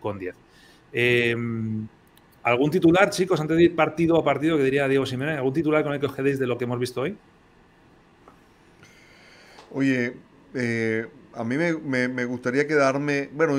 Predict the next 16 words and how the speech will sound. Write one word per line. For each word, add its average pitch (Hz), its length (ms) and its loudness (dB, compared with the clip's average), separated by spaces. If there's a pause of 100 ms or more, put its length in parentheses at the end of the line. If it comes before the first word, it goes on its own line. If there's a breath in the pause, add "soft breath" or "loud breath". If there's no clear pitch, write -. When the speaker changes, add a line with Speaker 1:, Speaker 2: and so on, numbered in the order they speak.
(120)
Speaker 2:
creo 175 200 2
que 170 80 2
veo 160 180 6
dos 156 280 4
claros, 117 400 2
¿no? 110 240 -8 (200)
La, 110 440 -2
la, 104 540 -4 (340)
la 110 140 -4
inoperancia 143 720 2
de 131 100 0
Colombia, 131 440 0
que 117 80 -4
es 113 80 -4
muy 156 260 -4
llamativa. 117 640 -2